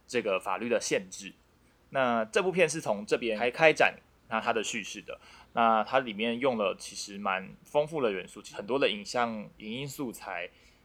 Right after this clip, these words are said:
甚至是我，我，我其实蛮好奇他怎么取得那些尸体，而且他用了很大量的尸体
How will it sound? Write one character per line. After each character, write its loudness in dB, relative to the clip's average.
甚 -4
至 -6
是 -4
我， -4
我， -2
我 0
其 -4
实 4
蛮 4
好 4
奇 -10
他 0
怎 -2
么 -4
取 -10
得 -4
那 4
些 2
尸 -6
体， -12
而 2
且 2
他 8
用 6
了 4
很 -4
大 0
量 8
的 4
尸 0
体 -10